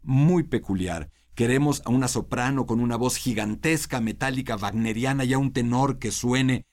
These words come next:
ligero y rossiniano? Evidentemente no. Evidentemente eso acarrearía un resultado desafortunado,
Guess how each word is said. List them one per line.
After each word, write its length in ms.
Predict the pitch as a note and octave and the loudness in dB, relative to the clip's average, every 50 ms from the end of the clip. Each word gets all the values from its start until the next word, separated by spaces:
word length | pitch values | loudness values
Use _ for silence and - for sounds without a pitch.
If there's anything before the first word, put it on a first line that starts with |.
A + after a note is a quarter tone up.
| _ _ | _ _
ligero 640 | G#2 A2 A2 A2 - - A#2 B2 B2+ C3+ C3+ A#2+ | 0 0 0 0 -2 -2 0 0 2 2 2 2
y 60 | A2 | 2
rossiniano? 720 | G#2+ G2+ G2+ F#2+ F#2 - G2 F#2+ G#2 A2 A2 A2+ B2 B2+ - - | 0 -2 -4 -4 -2 -2 0 0 2 2 2 2 0 0 0 0
Evidentemente 680 | D#3+ D3 D3 D#3+ E3+ E3 D3+ D#3 D3+ D3 C#3+ B2 C3+ B2 | 0 2 2 2 2 2 2 2 2 2 2 2 4 4
no. 280 | B2 C3+ C3 A2 - - _ _ _ _ | 4 4 4 2 0 -4 _ _ _ _
Evidentemente 1040 | - A2 G#2+ A#2 A#2 A#2+ A#2 A2+ A#2 A2 G#2+ G#2+ G#2+ A2 G#2+ - C3 B2 - - A#2 | -2 2 2 4 4 4 2 2 2 2 2 2 2 2 2 2 0 -2 0 0 0
eso 320 | A2 - - B2 A#2+ - - _ | 0 0 0 -2 -2 -2 -6 _
acarrearía 720 | - G2 G2 A#2 A2 G#2 G#2 G#2+ G#2 A2 A2+ A2+ A2 A2+ - - | -8 -4 -2 0 0 0 0 0 2 4 4 4 2 0 -2 -2
un 160 | A#2 G#2+ G#2 | -2 0 0
resultado 680 | G2+ G2 - - F#2 - - - G#2+ G2+ G2 G#2 G#2+ - | 0 -2 -2 -4 -6 -6 -2 0 0 0 0 0 -2 -2
desafortunado, 1040 | - C3 D#3 D3 C3+ B2 - - A2 G#2 - A2 G#2+ G#2+ G#2 G#2 G2 F2+ G2+ G#2 - | -2 -2 0 0 0 -2 -2 -2 -4 -2 -2 -2 0 0 0 0 -2 -2 -4 -4 -6